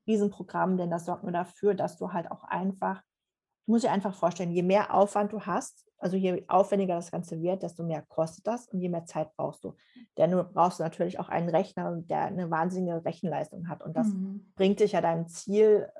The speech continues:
Speaker 1: noch immer nicht weiter. Also das sorgt nicht dafür, dass die Leute auf deiner Webseite landen, das landet nicht dafür, ähm,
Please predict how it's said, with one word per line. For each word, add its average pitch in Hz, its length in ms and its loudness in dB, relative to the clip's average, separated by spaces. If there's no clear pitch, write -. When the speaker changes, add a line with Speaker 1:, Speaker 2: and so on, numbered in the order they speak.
Speaker 1:
noch 190 200 -4
immer 165 180 -2
nicht 165 180 -6
weiter. 180 300 4
Also 151 120 -4
das 156 100 -10
sorgt - 140 -6
nicht 180 140 -8
dafür, 170 280 -6
dass 165 280 -2
die 180 80 -6
Leute 165 280 4
auf 160 80 -4
deiner 151 200 -4
Webseite 190 500 0
landen, 196 240 -2
das 170 200 -6
landet 165 300 -4
nicht 185 180 -4
dafür, 180 720 0
ähm, 165 400 0